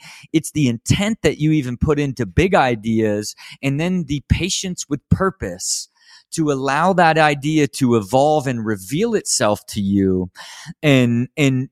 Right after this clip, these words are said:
and be able to know that you're, you're building depth in something, and trust the process, and be willing, the, where the resources come in is pay for that process, right? That's what I'm using the,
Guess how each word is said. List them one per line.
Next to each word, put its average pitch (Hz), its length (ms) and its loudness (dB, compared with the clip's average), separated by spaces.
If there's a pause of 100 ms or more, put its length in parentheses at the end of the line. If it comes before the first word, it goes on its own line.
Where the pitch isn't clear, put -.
and 127 560 -2
be 202 240 0
able 185 240 0
to 151 200 -4
know 143 420 2
that 127 260 -2
you're, 123 480 2 (480)
you're 127 360 2
building 165 540 2
depth 139 420 -2
in 123 120 -2
something, 110 640 -2 (120)
and 113 180 -2
trust - 400 -2
the 135 60 -6
process, 131 920 0
and 135 220 0
be 160 160 -2
willing, 147 460 -2 (340)
the, 135 140 0
where 139 180 4
the 120 100 2
resources 139 680 0
come 120 260 0
in 117 100 2
is 107 140 -4
pay 180 240 0
for 135 160 -2
that 95 200 -2
process, - 680 -4 (320)
right? 139 260 0
That's 175 400 0
what 143 240 0
I'm 131 240 0
using 123 460 0
the, 120 160 2